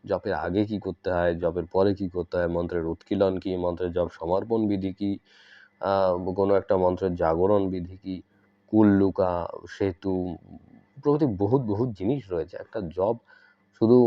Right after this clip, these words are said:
শ-, শব্দ আওড়ালেই জপ হয়ে যায় না, ওর মধ্যে অনেক কিছু থাকে।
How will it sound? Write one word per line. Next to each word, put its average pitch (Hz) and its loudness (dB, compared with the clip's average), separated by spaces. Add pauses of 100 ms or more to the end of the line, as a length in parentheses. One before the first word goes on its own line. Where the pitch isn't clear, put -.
(580)
শ-, 101 -2
শব্দ 101 0
আওড়ালেই 104 6
জপ 101 2
হয়ে 104 -4
যায় 98 0
না, 85 -6 (340)
ওর - -16
মধ্যে 98 -6
অনেক 98 -2
কিছু 98 -12
থাকে। 90 -8